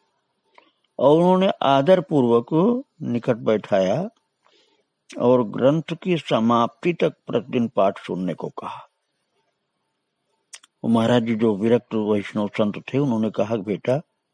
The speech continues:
पाठ सुनो, जैसे बैठते हो शांति से बैठो,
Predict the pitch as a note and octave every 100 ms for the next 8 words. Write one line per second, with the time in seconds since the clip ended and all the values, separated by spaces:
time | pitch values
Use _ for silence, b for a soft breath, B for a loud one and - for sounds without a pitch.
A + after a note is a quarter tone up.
0 | _ b b b b _ _ _ _ _
1 | - G2+ G2+ - - G#2 A2 F#3+ - _
2 | _ - A2+ G#2 A#2+ G#2 G#2 - - A2
3 | A#2+ E3+ - - G2+ G2+ A2 - G#2 F#2
4 | F3 C3+ G3+